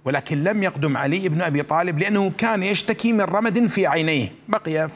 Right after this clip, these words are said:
المكان عينه تؤلمانه.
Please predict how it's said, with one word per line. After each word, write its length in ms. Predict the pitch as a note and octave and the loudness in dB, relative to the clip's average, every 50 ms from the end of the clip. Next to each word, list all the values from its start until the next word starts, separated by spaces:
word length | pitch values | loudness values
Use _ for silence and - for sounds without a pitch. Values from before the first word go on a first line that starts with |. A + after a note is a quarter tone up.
| - - - | -14 -12 -8
المكان 440 | C#3+ C#3 C#3 C3+ E3 G3 G3+ G#3 G3+ - - - - - - - - - - - - | -4 -4 -4 -2 -2 -2 -2 -2 -6 -10 -18 -20 -20 -20 -20 -20 -20 -20 -20 -8 -4
عينه 440 | E3+ D3 - - G#3 G#3+ A3 G3+ G3 | -4 -2 0 0 2 2 2 2 2
تؤلمانه. 640 | F#3 G3 G3 F3 E3 D#3+ D#3+ C#3+ B2 A2 G#2+ G#2+ G#2+ | 0 0 0 0 0 0 0 0 -2 -2 -6 -6 -10